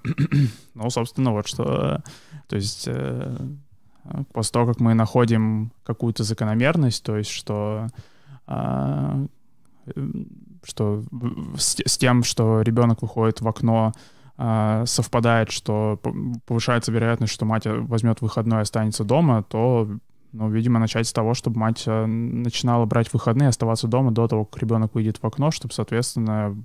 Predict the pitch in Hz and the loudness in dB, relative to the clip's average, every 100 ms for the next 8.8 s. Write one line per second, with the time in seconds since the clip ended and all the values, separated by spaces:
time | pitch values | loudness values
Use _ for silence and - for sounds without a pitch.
0 | 131 - - 110 117 117 107 110 107 - | -16 -16 -6 -2 0 0 2 2 2 2
1 | 113 113 - - - - - 113 113 110 | 2 2 -6 -20 -20 -20 -6 0 2 2
2 | 110 113 117 120 123 - - 131 113 110 | 2 2 4 4 4 0 -8 -2 0 2
3 | 117 117 113 - 113 117 110 117 107 107 | 2 2 0 0 0 2 2 2 0 -2
4 | 101 104 101 104 101 101 101 98 - - | -4 -4 -4 -4 -4 -4 -6 -10 -18 -20
5 | - - 117 117 113 135 135 139 - - | -20 -12 -4 -2 -2 -2 0 -2 -4 -20
6 | - - - - 131 - 110 107 107 110 | -20 -20 -20 -20 -20 -4 0 2 2 0
7 | 123 139 147 127 123 123 135 123 127 123 | -4 -8 -2 0 2 2 2 4 4 6
8 | 120 120 113 107 117 123 123 127 | 6 6 6 4 4 6 6 4